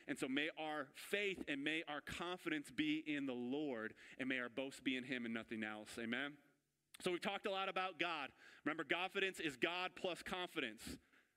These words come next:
We saw that, right? He, when he's our Father, we're a child of God, and we can make our boast in him. But let's talk about the last piece real quick as we wrap up this morning, and that's confidence. So the third way to gain confidence is, number three, just simply walk with confidence.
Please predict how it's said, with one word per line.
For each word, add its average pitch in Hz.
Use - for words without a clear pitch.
We 156
saw 175
that, 165
right? 165
He, 190
when 156
he's 180
our 165
Father, 208
we're 165
a 156
child 180
of 156
God, 151
and 151
we 165
can 180
make 170
our 156
boast 196
in 151
him. 170
But 156
let's 202
talk 208
about 190
the 170
last 175
piece 190
real 180
quick 185
as 151
we 151
wrap 165
up 170
this -
morning, 156
and 151
that's 160
confidence. 175
So 175
the 160
third 202
way 196
to 180
gain 180
confidence 175
is, 151
number 180
three, 202
just 170
simply 180
walk 196
with 170
confidence. 180